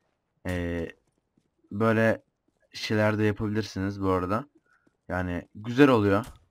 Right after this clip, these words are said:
Herkese tavsiye ederim. Bayağı böyle değişik oluyor, güzel duruyor.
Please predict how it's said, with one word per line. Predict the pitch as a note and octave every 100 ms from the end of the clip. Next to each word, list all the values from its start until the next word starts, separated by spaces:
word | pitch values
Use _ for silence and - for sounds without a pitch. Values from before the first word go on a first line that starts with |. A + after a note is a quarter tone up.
| _ _ -
Herkese | G2+ G2 G2 G2+ G#2
tavsiye | G2+ G2 - G#2
ederim. | G#2 G2+ G2+ - -
Bayağı | F#2 F#2+ F#2 F2+
böyle | F2+ F2+ F2+
değişik | - G2+ G#2 -
oluyor, | G#2 F#2 F#2
güzel | G2 G#2 G2+
duruyor. | G2 F#2+ A2